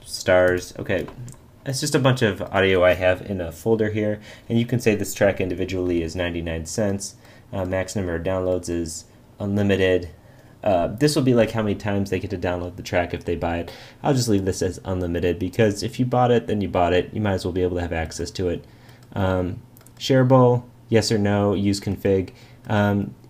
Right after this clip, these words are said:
yeah, you're gonna wanna set this up in your config. We'll go over that, but, um, we'll just leave it to use config. And then if you wanna have a sample, you can select this. If you don't, you can, uh, just have your file here,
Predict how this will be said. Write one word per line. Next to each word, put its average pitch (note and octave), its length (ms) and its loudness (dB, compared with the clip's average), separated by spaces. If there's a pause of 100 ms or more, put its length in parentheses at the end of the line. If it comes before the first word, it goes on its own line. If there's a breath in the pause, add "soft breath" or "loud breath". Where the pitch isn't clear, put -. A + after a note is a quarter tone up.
(100)
yeah, B2+ 300 6
you're B2+ 200 4
gonna C#3 100 4
wanna A#2+ 160 4
set - 180 -4
this - 140 -4
up A2+ 140 2
in A2 80 0
your G2+ 100 2
config. G#2+ 440 2
We'll B2 140 0
go B2 180 2
over G2 160 2
that, F#2 280 0
but, F#2 160 0
um, F2+ 380 -2
we'll A2+ 140 0
just - 340 -4
leave G2+ 180 0
it F#2+ 120 -4
to - 100 -8
use F#2+ 160 -2
config. F2+ 520 -2 (520 loud breath)
And D#3 200 2
then C3+ 260 0 (140)
if C3+ 160 -2
you C3+ 60 4
wanna A#2+ 200 4
have A2+ 140 0
a F#2+ 40 -2
sample, C#3+ 640 0 (100)
you A#2 140 0
can A2+ 180 0
select G#2+ 360 0
this. A2+ 300 4
If - 160 -6
you G#2+ 80 0
don't, A2+ 360 2 (500)
you G#2+ 140 0
can, G#2 200 0
uh, F#2 220 2
just - 180 -8
have G2 120 0
your F2 100 0
file F2 280 2
here, F2+ 300 0